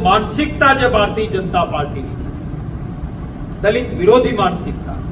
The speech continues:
એનું પણ આ પ્રમાણ છે. એટ્રોસિટી લાગે, યોગ્ય પગલાં નહીં લેવાય, તો અમને આવડે છે કે આવા લોકો સામે પગલાં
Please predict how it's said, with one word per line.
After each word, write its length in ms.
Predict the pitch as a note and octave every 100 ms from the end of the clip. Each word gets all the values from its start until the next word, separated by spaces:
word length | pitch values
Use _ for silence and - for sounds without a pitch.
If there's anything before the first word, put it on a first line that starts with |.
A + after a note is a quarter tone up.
| - - - - -
એનું 220 | E3+ G#3 G3
પણ 140 | G3+
આ 100 | F3+
પ્રમાણ 380 | - C#3 B2+ -
છે. 200 | - - - - - - - - - - - - - - - - - - - E3+
એટ્રોસિટી 540 | F#3 G#3+ B3 A#3+ A#3+ A#3
લાગે, 320 | G#3+ F#3+ - - - - - - - - - - - - -
યોગ્ય 300 | G3+ A#3 B3
પગલાં 420 | B3 A#3 A3+ A3+ G#3+
નહીં 160 | A3
લેવાય, 340 | A3 A#3 B3+ C4 C4 - - - - -
તો 60 | F3
અમને 440 | E3+ F3+ G3 A3
આવડે 460 | B3 A3+ G#3+ A#3 G#3+
છે 160 | D#3 - - - - - - - - - - -
કે 60 | -
આવા 280 | F#3+ G3+ A3
લોકો 300 | G#3 G#3 G#3
સામે 300 | G3 F#3+ F#3+
પગલાં 580 | F#3+ F3 F#3 G3 F#3+